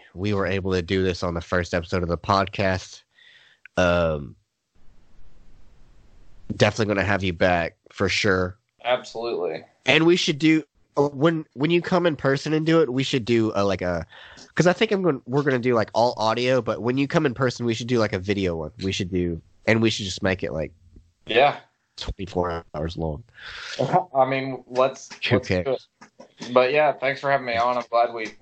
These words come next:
Speaker 2: figured out a way to get this done, even
Speaker 1: Yeah,
Speaker 2: though
Speaker 1: man, it's all good. And I'm looking forward, you know, next time we'll have some, uh, some more stories. We might talk about some other things like, um, some other stuff we're into.
Speaker 2: For sure.
Speaker 1: Uh, hiking and all that stuff. We won't get into it now, but, um,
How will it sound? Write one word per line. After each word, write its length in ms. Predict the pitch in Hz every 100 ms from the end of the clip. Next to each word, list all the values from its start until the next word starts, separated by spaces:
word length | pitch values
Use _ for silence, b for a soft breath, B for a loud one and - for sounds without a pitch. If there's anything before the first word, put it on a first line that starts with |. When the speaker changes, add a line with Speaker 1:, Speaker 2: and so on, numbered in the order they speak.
| _
Speaker 2:
figured 260 | 127 120 117
out 140 | 113
a 20 |
way 320 | 107 110 113 113
to 440 | - 110 101 - - -
get 180 | 120 -
this 220 | 101 101
done, 460 | - 98 104 98 - - - -
even 120 | 113
Speaker 1:
Yeah, 100 | 139
Speaker 2:
though 60 |
Speaker 1:
man, 100 | 139
it's 140 | 131 -
all 200 | 139 131
good. 280 | 135 127 107
And 120 | 110
I'm 120 | 123
looking 220 | 131 135
forward, 380 | 117 147 135 117 -
you 160 | 123 123
know, 80 | 120
next 280 | 120 113
time 260 | - 127 120
we'll 100 | 120
have 180 | 117 117
some, 320 | - 113 101
uh, 360 | 98 92 87 92 b b b b _
some 220 | - 131 123
more 160 | 127
stories. 340 | 117 123 117 117 120 117
We 40 | 113
might 220 | 113 107
talk 240 | 123 110
about 260 | 107 110 101
some 240 | - 98
other 160 | 101 107
things 320 | - 104 92
like, 300 | 98 87 85
um, 320 | 87 82 82 - _ - 92
some 200 | - 85
other 180 | 95 92
stuff 300 | - 92 98
we're 100 | 92
into. 480 | 87 - 95 90 - _ _ - B B B _ -
Speaker 2:
For 80 | -
sure. 300 | 117 120 113 113
Speaker 1:
Uh, 240 | 110 101 -
hiking 400 | 113 113 120 117
and 80 |
all 140 | 104 107
that 160 | 101
stuff. 280 | - 113 98
We 60 | 113
won't 140 | 107
get 80 | 101
into 220 | 101 101
it 60 | 98
now, 160 | 98 90
but, 180 | 95 98
um, 320 | 95 87